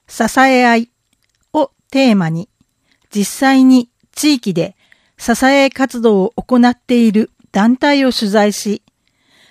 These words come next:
支え合いを通じたそれぞれの思いを聞いてみました。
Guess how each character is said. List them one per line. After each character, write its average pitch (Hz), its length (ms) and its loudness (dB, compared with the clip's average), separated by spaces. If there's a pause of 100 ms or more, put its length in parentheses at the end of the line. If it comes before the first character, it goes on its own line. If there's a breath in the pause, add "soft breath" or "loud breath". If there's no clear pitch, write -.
支 - 160 -2 (160)
え 240 280 2
合 226 80 2
い 233 140 -4 (220)
を 277 140 2
通 226 400 0
じ 202 160 -6
た 202 240 0 (460)
そ - 180 0
れ 294 140 2
ぞ 285 100 0
れ 262 120 4
の 202 180 4
思 208 240 4
い 214 100 4
を 262 140 0
聞 - 200 -2
い 202 60 -4
て 190 140 -2
み 175 100 -2
ま 170 160 -6
し - 120 -16
た。 - 200 -10